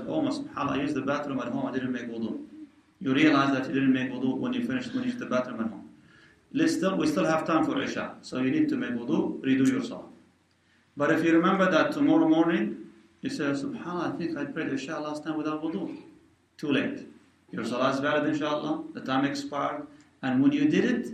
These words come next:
you did it in the circumstances that are permissible to perform the Salah, which is the forgetfulness in that position removes the liability, inshallah. Although some fuqaha, they say it doesn't remove the li-, the liability, it removes actually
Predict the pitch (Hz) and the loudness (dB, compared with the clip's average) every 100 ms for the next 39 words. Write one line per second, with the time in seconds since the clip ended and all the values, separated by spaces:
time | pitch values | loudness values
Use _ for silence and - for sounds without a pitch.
0 | - - _ _ 147 147 180 208 196 - | -12 -18 _ _ -4 2 4 4 2 -2
1 | 190 175 175 196 196 175 160 185 180 180 | -2 -2 -2 -2 -2 -4 -4 -4 -4 -4
2 | 202 170 170 - - 143 135 - - 180 | -4 -4 -4 -4 -2 0 0 0 -2 -2
3 | 196 175 170 143 156 135 135 117 90 - | -4 -4 -8 -8 -4 -2 -2 -6 -12 -16
4 | - _ - - - - _ _ _ _ | -20 _ -20 -20 -20 -20 _ _ _ _
5 | - _ _ _ 131 131 - - - - | -20 _ _ _ -2 -2 -2 -6 -6 -4
6 | 135 185 - 156 139 131 127 120 - 110 | 0 2 2 0 0 0 0 -2 -4 -6
7 | 117 170 - - - _ - 139 - - | -6 -6 -8 -10 -18 _ -4 -2 0 2
8 | 139 131 127 143 - - - - - 113 | 2 2 2 2 0 -2 -8 -10 -10 -10
9 | - - - _ _ _ - 180 185 190 | -12 -16 -20 _ _ _ -8 -2 0 0
10 | 185 175 175 156 160 151 - 160 139 - | 0 0 -2 0 0 0 -2 -2 -2 0
11 | 160 151 131 127 127 123 - 123 120 120 | 0 0 0 2 0 -2 -4 -4 -2 -2
12 | 175 175 - 143 170 156 160 170 - 160 | 0 -2 -2 0 0 0 -2 -6 -4 -4
13 | 160 156 | -2 -4